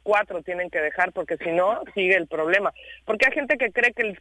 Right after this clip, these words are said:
que el centeno no tiene gluten y sí tiene, tiene en menor grado que el trigo,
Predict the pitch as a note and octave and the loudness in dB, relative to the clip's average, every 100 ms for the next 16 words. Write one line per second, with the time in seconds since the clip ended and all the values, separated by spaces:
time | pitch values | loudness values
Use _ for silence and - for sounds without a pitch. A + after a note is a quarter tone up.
0 | - G3+ - G3 G3+ A3+ A3+ A3+ A3 A3 | -4 -4 -2 -4 0 0 2 -2 -2 0
1 | G#3+ G#3+ B3 A3+ F3 - F#3 B3 G3+ C4 | 0 0 0 0 0 -2 -4 -4 2 2
2 | C4 E3 A3+ A3+ A#3+ G#3+ F#3+ G3+ G3+ G3 | 4 2 2 4 2 2 2 2 2 2
3 | G3 G#3 - D#3+ - F3+ F#3+ C4+ | 2 0 -4 -6 -4 0 0 -2